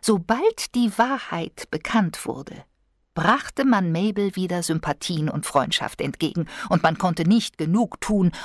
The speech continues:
um den angerichteten Schaden wieder gut zu machen. Aber wenn Geoffrey nicht gemerkt hätte, was für einen Stoff er geschluckt hatte,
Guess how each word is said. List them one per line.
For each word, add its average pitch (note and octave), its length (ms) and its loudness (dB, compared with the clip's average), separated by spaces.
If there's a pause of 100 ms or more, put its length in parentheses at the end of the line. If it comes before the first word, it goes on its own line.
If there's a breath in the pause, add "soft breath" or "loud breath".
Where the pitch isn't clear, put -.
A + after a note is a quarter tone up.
um F3 140 4
den D3+ 220 0
angerichteten F3 680 0
Schaden F3 480 -2
wieder B2+ 180 -4
gut - 240 -4
zu - 140 -6
machen. - 360 -14 (1080)
Aber A#3 640 2 (600)
wenn G3 380 4
Geoffrey A3 720 -2 (340)
nicht G#3 340 2
gemerkt A3+ 540 0
hätte, D#3+ 340 -2
was - 360 0
für - 300 0
einen F#3 300 0
Stoff - 480 -6
er D3+ 140 -4
geschluckt - 540 -8
hatte, - 220 -6